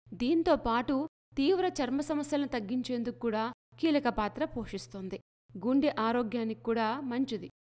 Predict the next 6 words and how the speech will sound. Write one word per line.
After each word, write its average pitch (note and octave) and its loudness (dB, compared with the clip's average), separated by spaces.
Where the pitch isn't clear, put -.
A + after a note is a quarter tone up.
పెరుగులో F#4+ 4
ఉండే D#4 4
పొటాషియం A3+ -2
రక్తపోటును C#4+ 2
నియంత్రించడానికి A#3+ -2
సహాయపడుతుంది. G3+ -6